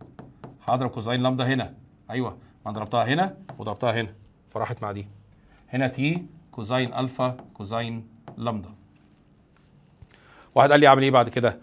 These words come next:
ودي التي عند التي، يعني التي هنا بالنيجاتيف تروح الناحيه الثانيه بالبوزيتيف، وهنا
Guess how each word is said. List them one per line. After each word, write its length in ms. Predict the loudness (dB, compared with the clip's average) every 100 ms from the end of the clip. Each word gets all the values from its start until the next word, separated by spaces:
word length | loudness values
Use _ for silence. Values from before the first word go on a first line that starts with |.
| -20 _ -20 2
ودي 320 | 8 8 6
التي 220 | -2 2 4
عند 200 | 4 2
التي، 360 | -4 -6 -8 -12
يعني 160 | -8 -8
التي 240 | -2 0
هنا 240 | 0 -2 -8 -12
بالنيجاتيف 460 | -6 -2 -2 -4 -8
تروح 140 | -8
الناحيه 220 | -6 -6
الثانيه 480 | -4 -4 -2 -2 -4 -14 -12
بالبوزيتيف، 640 | -6 -4 -4 -6 -16 -20 -20 _ _ _ _ _ _ _ _
وهنا 420 | 0 4 4 4